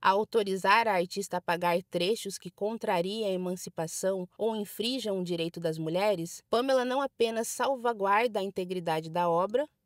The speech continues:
mas também destaca o papel da artista como facilitadora crítica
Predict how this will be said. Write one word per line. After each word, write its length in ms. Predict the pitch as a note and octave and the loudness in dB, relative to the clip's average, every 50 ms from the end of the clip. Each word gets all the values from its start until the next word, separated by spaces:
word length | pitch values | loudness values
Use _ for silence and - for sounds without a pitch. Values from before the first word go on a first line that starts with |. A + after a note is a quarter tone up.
| _ | _
mas 180 | - A3+ A#3 A#3 | -6 -4 -4 -4
também 320 | - B3 A#3+ A3+ A3+ A3+ | -4 -4 -2 -2 -2 -2
destaca 480 | A#3 A#3 A#3 - - - G#3+ G#3+ - - | -2 -6 -8 -8 -2 -2 -2 -2 -2 -6
o 40 | - | -6
papel 380 | - A#3 A3 - G#3+ G#3 G#3+ | -4 -4 -2 0 0 0 0
da 120 | G3+ G#3 G#3+ | 0 0 0
artista 580 | G#3+ G#3+ - - - F#3+ G3+ - - - G#3 | 0 -2 -4 -6 -10 -8 -8 -8 -8 -8 -8
como 280 | - - G#3 G3 G3 F#3+ | -6 -4 -6 -4 -6 -6
facilitadora 960 | - - A#3 A3 A#3+ - - B3+ A#3+ A#3+ - - G#3 F#3 F3 F#3+ F#3+ G3 G3 - | -6 -2 -2 -2 0 -2 -6 -8 -8 -8 -6 -6 -6 -4 -4 -2 -2 -2 -4 -4
crítica 560 | _ - G#3 A3+ B3+ - - - - C4+ | _ -6 -6 -6 -6 -8 -10 -6 -4 -4